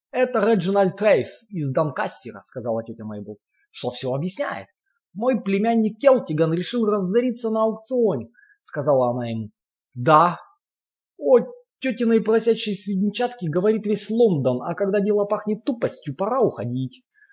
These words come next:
Тетю Мейбл отозвала очередная вкрадчивая корга, и Трейс тайно сообщил: «Эти ваши отверстия приблизительно соответствуют человеческим ноздрям». «Мои ноздри, да.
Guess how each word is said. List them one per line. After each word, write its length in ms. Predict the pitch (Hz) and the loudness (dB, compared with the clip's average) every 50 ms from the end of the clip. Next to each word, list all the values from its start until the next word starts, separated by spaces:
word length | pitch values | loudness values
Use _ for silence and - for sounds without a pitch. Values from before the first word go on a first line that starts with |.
| _ _ _ _ _ _ | _ _ _ _ _ _
Тетю 300 | - 269 277 - - 240 | -6 -6 -6 -4 -2 0
Мейбл 400 | 214 220 233 233 202 190 196 180 | 2 4 4 4 4 4 4 4
отозвала 640 | 165 165 175 151 139 151 175 190 196 196 190 185 190 - - _ _ _ _ _ _ _ _ _ - | 4 4 2 0 0 0 2 2 2 2 0 -4 -6 -10 -20 _ _ _ _ _ _ _ _ _ -12
очередная 520 | 160 139 - 170 147 151 151 185 190 190 | -8 -4 -2 0 0 0 2 2 2 2
вкрадчивая 580 | 185 - - - 175 175 - - 180 165 175 175 | 0 0 0 0 0 0 0 -2 0 2 2 2
корга, 540 | 175 196 196 170 143 127 131 120 117 117 120 | 2 0 0 0 2 2 2 2 2 2 2
и 120 | 123 131 | 0 0
Трейс 600 | 127 - - 208 226 254 262 262 233 - - - | -2 -2 0 4 4 4 4 4 0 -4 -6 -4
тайно 280 | - 165 175 185 180 175 | -2 0 0 0 0 -2
сообщил: 640 | - - 175 156 - - - 135 123 117 120 - - | 0 2 2 2 2 0 -4 -4 -4 -4 -6 -8 -8
«Эти 260 | - 165 - - 139 | -8 -8 -6 -4 -2
ваши 320 | 131 127 156 151 - - 127 | 0 0 0 0 0 -4 -4
отверстия 580 | 113 107 - 131 156 175 - - - 127 120 | -4 -4 -2 -2 -2 -2 -2 -6 -6 -6 -6
приблизительно 920 | 117 - 127 131 131 117 123 123 123 123 151 180 - - 135 123 117 117 | -4 -4 -4 -4 -4 -4 -4 -4 -4 -4 -4 -4 -4 -4 -6 -4 -4 -6
соответствуют 640 | 117 - 123 113 113 123 156 175 170 - - 127 117 120 | -6 -6 -6 -6 -6 -4 -6 -6 -6 -6 -8 -8 -6 -6
человеческим 500 | - 131 147 151 151 - - - 156 151 | -4 -4 -4 -4 -6 -10 -12 -10 -10 -8
ноздрям». 560 | 160 165 147 135 120 117 113 101 101 95 95 107 | -8 -8 -8 -8 -6 -6 -6 -6 -8 -12 -16 -12
«Мои 300 | 120 117 117 123 135 143 | -8 -4 -2 -2 0 0
ноздри, 440 | 160 185 185 160 165 175 202 214 220 | 0 0 0 0 0 -2 -2 -2 -2
да. 540 | 190 185 160 135 127 123 113 117 131 156 170 | -4 -4 -4 -2 -2 -2 -2 -2 -4 -6 -8